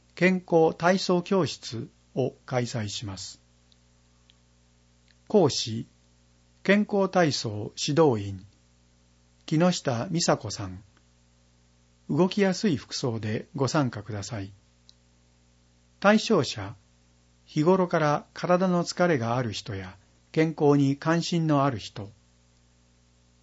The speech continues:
定員、二十人程度。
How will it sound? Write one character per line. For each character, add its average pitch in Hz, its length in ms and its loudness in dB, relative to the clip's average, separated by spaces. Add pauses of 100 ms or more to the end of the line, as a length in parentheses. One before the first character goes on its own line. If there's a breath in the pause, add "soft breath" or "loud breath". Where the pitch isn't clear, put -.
(100)
定 160 220 4
員、 127 460 0 (540)
二 147 140 2
十 202 200 2
人 185 200 2
程 147 220 0
度。 104 220 -12